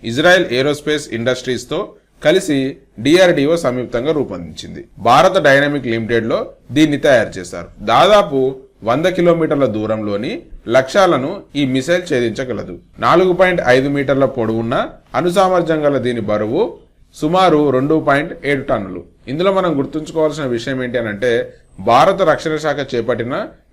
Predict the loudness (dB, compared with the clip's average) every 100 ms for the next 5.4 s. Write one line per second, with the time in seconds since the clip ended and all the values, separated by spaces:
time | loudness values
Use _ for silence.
0 | -4 2 4 2 2 2 2 0 -2 -2
1 | -4 -6 -4 -4 0 0 0 -2 -4 -6
2 | -8 _ _ _ -4 -2 0 0 2 4
3 | 4 2 -2 0 0 0 -2 -2 -4 -4
4 | -8 -8 -6 -6 -8 -10 -12 -6 -4 -4
5 | -8 -12 -14